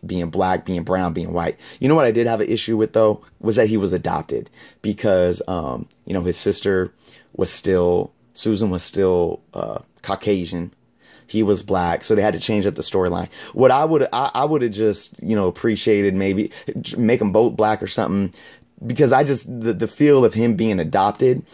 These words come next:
that's where it, it kinda alters the storyline and the characters, you know what I'm saying? Whereas really the, the color of their skin doesn't, though. You know, so if, if,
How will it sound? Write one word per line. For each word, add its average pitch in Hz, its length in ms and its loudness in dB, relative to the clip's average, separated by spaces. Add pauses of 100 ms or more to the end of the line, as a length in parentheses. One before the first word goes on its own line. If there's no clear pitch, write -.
(240)
that's 135 300 0
where 139 280 4
it, 110 240 2
it 107 140 0
kinda 120 260 0
alters 110 640 2
the 92 80 -8
storyline 107 840 0 (360)
and 107 140 2
the 101 60 2
characters, 107 760 2
you 120 80 -2
know 120 100 2
what 117 60 0
I'm 110 60 -2
saying? 117 320 -2 (180)
Whereas 120 460 4
really 175 240 4
the, 120 140 2
the 110 140 2
color 147 300 2
of 107 60 0
their 92 100 -6
skin - 380 -4
doesn't, - 380 -4
though. - 260 -8 (720)
You 98 140 -6
know, 98 240 -2
so 92 480 2
if, 92 380 2
if, 92 360 0